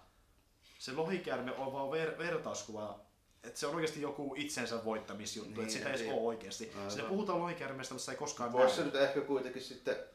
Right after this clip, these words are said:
Speaker 2: siltikin, niin jos se nyt on semmonen vertauskuva, niin kyllä se jotenkin pitäisi tuoda esille siinä, että
Speaker 1: Niin, mä, mä aloin sitten miettimään, että, mut sit jos se on vertauskuva, niin missä näyttää tämmönen luola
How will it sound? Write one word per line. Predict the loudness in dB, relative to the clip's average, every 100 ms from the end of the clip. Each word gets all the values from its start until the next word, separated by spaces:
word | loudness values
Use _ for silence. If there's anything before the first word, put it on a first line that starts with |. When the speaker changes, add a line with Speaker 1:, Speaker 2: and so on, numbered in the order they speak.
| -16
Speaker 2:
siltikin, | -2 0 2 -2 -6 -4
niin | -4 -6 -12 -20 -6
jos | -4 -2
se |
nyt | -6
on | -6
semmonen | -6 0
vertauskuva, | 2 2 2 0 -2 -4 -4
niin | -4 -8 -14 -20 _ _ -20 _
kyllä | -10
se | -10 -14 -8
jotenkin | -4 -2 -4 -6
pitäisi | -6 -8 -4
tuoda | -2 0
esille | -2 -2 -2 -4
siinä, | -6 -6 -4 -4
että | -4
Speaker 1:
Niin, | -4 -4 -2
mä, |
mä | -2
aloin | 0
sitten | -2 -2
miettimään, | -2 -2 -2
että, | -2 -4 -10 -16
mut | -10 -6
sit | -4
jos | -4
se | -2
on | 2
vertauskuva, | 2 0 -4 -6
niin | -6
missä | -6 -4
näyttää | -4 -4
tämmönen | -6 -6 -2
luola | -2 -4